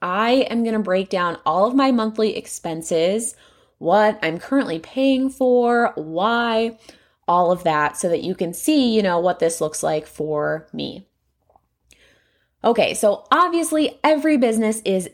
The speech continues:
different, and which expenses you have really depends on what kind of business you have. But for the purpose of this podcast episode,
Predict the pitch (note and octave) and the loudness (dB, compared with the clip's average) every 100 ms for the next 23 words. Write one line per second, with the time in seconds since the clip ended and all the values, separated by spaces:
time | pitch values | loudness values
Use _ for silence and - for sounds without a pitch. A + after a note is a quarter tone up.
0 | D#3+ D#3+ D#3 - F#3 B3+ D4 - G3+ G3+ | -8 -4 -4 -2 -2 0 0 -2 0 0
1 | G#3 F3+ A#3+ - G#4 - F3 E3+ G#3 A3 | 0 0 -2 0 -2 -2 -6 -6 -4 -2
2 | B3+ B3+ C4+ C#4 C#4 A3+ A3 B3 D4 F4 | 0 0 0 2 0 -2 -2 0 2 2
3 | E4 C#4+ A#3+ A3 G#3+ G#3 F3+ - F3 F3 | 0 -2 -2 0 0 0 -2 -2 -6 -4
4 | E3 - D#3 D3 D3 - - D3+ E3 - | -6 -4 -4 -4 -6 -6 -10 -10 -10 -10
5 | - - _ _ - - _ _ _ _ | -12 -18 _ _ -20 -20 _ _ _ _
6 | - B3+ C4+ - B3 A#3 A#3+ C4+ C#4 B3 | -2 2 2 0 -2 -2 -2 -2 2 0
7 | C4 A3+ G3 F#3+ A#3 C#4 - F#3+ F3 - | 0 -2 -2 0 0 0 -4 -4 -4 -4
8 | D#3 D#3 - D3+ - - D3+ D3 F#3+ | -6 -4 -4 -4 -4 -2 0 2 2